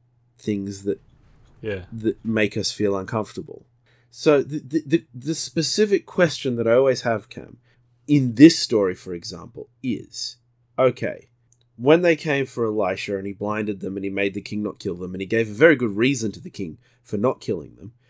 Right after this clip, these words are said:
Speaker 1: We've gone completely off praise, but I think that's fine. This is a, this is an interesting topic.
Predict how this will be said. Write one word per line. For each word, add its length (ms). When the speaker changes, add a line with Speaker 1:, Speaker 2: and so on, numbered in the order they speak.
Speaker 1:
We've 160
gone 200
completely 440
off 160
praise, 300
but 200
I 60
think 200
that's 160
fine. 300
This 180
is 160
a, 220
this 260
is 140
an 80
interesting 480
topic. 420